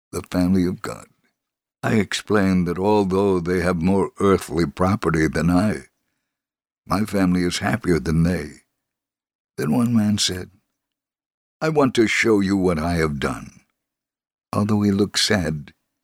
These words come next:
he did not understand how I could be happier than he with all his possessions. So he invited me to his home. He had a very large house, but his two sons looked just as sad as he.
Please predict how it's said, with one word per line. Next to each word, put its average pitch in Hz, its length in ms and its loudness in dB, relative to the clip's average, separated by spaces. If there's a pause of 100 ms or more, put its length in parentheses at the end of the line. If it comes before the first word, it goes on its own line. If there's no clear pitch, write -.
(580)
he 160 80 4
did 151 180 -2
not 131 240 0
understand 107 760 0
how 98 200 0
I 101 140 2
could 92 200 -4
be 90 120 -2
happier 85 640 -2
than 85 240 0
he 87 480 0
with 80 240 -2
all 90 180 0
his 98 160 0
possessions. 82 960 -4 (800)
So 104 240 0
he 101 80 2
invited 98 480 0
me 82 160 -4
to 92 160 0
his 92 140 2
home. - 420 -6 (1120)
He - 80 -8
had 87 160 0
a 92 40 2
very 80 420 0
large 64 340 -6
house, - 480 -6 (720)
but 104 100 0
his 98 140 0
two 117 180 0
sons 104 480 0
looked 98 240 -2
just - 380 -2
as 101 120 2
sad 101 280 0
as 101 160 0
he. 73 280 -6